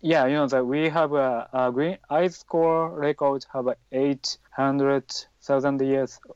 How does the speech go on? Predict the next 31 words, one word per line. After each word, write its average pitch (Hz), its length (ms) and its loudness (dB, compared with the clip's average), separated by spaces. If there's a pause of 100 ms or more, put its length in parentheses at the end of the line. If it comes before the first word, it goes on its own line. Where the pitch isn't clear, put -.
(300)
and, 131 360 2
uh, 113 1000 0 (200)
so 135 220 0
we 135 200 4
are 127 120 2
qu-, - 160 -12 (120)
quite 160 420 0
surely 151 500 0
know 117 480 0 (160)
current 147 460 0
greenhouse, 131 1120 -4 (100)
uh, 131 220 2
the 123 180 0
C 139 240 -2
O 139 60 0
two 139 480 0
or 127 200 0
the, 120 140 0
uh, 117 180 0
methane, 120 460 0
the 117 120 0
greenhouse 123 480 -2
gas 123 320 0 (300)
concentration 131 960 0
is 143 160 -2
higher 147 400 2
than 131 300 -2
at 139 320 -4
any 151 260 -2
time 131 360 -2
during, 117 460 -2